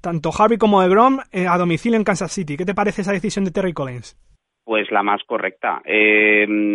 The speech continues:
Speaker 2: hay que tener en cuenta una cosa, y es lo que siempre hay que subrayar. Eh, los técnicos son los que tienen la información de primera mano. Nosotros podemos elucubrar todo lo que queramos,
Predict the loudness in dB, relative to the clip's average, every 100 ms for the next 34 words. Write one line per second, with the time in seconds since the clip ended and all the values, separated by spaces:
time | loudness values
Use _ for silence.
0 | -2 -4 -6 _ -6 0 0 0 0 2
1 | 2 2 0 2 4 4 2 0 -2 -10
2 | -8 -8 -4 -4 -2 -2 -2 0 0 0
3 | 0 -2 0 0 -2 0 -4 -2 -4 -4
4 | 0 0 0 -4 -4 -2 -2 -4 -2 0
5 | 0 0 0 0 0 -2 -2 0 0 0
6 | -2 -6 -8 -6 -4 -4 -6 -6 -6 -6
7 | -10 -16 -12 -10 -6 -2 0 0 -2 -2
8 | -4 -2 -2 -2 -4 -4 -2 -2 0 0
9 | -2